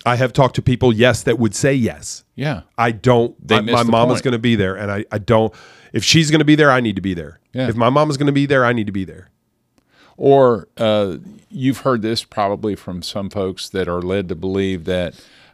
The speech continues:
Speaker 2: um, "Oh, just, just accept Christ as your Lord and Savior, and your life will be so much easier."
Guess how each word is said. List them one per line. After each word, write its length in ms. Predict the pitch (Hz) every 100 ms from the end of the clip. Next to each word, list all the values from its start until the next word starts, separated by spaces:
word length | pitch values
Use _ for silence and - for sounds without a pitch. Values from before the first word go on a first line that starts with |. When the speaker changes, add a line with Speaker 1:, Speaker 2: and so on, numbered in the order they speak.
| -
Speaker 2:
um, 720 | 92 92 90 87 82 82 98 _ _ - _ _ _ _ _ - -
"Oh, 120 | 117
just, 360 | 127 117 - 123
just 320 | 120 - -
accept 400 | 110 - 131 -
Christ 420 | - 113 107 -
as 120 | 95
your 80 | 101
Lord 220 | 101 98
and 120 | 92 87
Savior, 420 | 110 98 87 92
and 120 | 87
your 120 | 90
life 260 | 87 87 82
will 60 | 87
be 120 | 82
so 160 | - 90
much 220 | 82 -
easier." 460 | 85 71 64 60